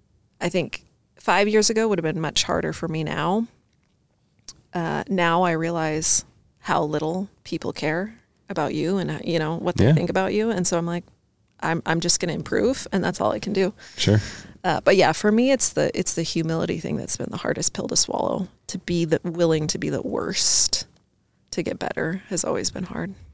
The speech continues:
Speaker 2: I think it gives you perspective. I have a piggyback quote from Ellen DeGeneres. "It's failure that gives you the proper perspective on success."
Speaker 1: Mm.
Speaker 2: And so if you just have success from day one, you're like, "Oh, it,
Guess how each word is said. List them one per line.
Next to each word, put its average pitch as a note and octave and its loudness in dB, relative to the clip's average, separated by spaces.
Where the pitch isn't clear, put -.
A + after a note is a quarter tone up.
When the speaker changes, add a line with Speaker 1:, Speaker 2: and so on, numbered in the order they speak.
Speaker 2:
I A#2 4
think B2+ 8
it G#2+ 4
gives G2+ 6
you F#2+ 6
perspective. F2+ 4
I - 4
have G2+ 6
a F2+ 6
piggyback F#2 6
quote E2 4
from D#2+ 6
Ellen E2+ 8
DeGeneres. D#2 6
"It's - 2
failure G#2 8
that G2+ 4
gives F#2 6
you F#2 10
the F2 6
proper E2+ 6
perspective - 2
on D#2+ 6
success." - 4
Speaker 1:
Mm. F#3 -20
Speaker 2:
And A2+ 0
so G#2 8
if F#2 6
you G2+ 10
just G#2+ 8
have A#2 6
success F#2+ 6
from E2 8
day F2 8
one, F#2+ 8
you're E2 4
like, - 2
"Oh, C3 8
it, - 4